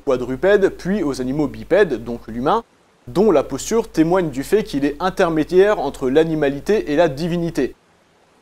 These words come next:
Et bien entendu, les oiseaux, eux, ils se situent juste en dessous de l'humain, parce que, ok, ils volent, mais c'est par simple imitation des mouvements des dieux dans le ciel, et en vrai, ils sont moins vertueux que nous. C'était complètement con, mais bref, c'est pas le sujet. Mais donc,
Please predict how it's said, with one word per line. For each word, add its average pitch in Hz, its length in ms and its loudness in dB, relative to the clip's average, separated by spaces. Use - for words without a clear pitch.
Et 113 80 -12
bien 120 140 -6
entendu, 143 340 0
les 131 220 -2
oiseaux, 160 420 4
eux, 190 140 0
ils 147 80 -4
se 135 120 -6
situent 190 460 -4
juste 147 420 -6
en 214 80 4
dessous 202 280 -2
de 139 100 -2
l'humain, 156 500 -2
parce - 280 -4
que, 143 220 -2
ok, 202 240 2
ils 160 160 -6
volent, 208 420 2
mais 139 160 -4
c'est 156 160 -4
par 165 140 2
simple 180 240 -4
imitation 202 600 -2
des 139 160 0
mouvements 160 420 -2
des 147 120 -2
dieux 147 200 2
dans 123 100 -2
le 120 60 -6
ciel, 226 380 0
et 147 160 2
en 156 100 4
vrai, 175 180 4
ils 190 80 -2
sont 143 140 -8
moins 156 340 0
vertueux 175 340 -2
que 202 100 -4
nous. 143 180 -4
C'était 151 320 -6
complètement 175 560 -2
con, 147 220 -6
mais 113 140 -4
bref, 175 200 4
c'est 180 120 0
pas 196 80 2
le 190 60 2
sujet. 143 340 -4
Mais 156 120 2
donc, 240 220 4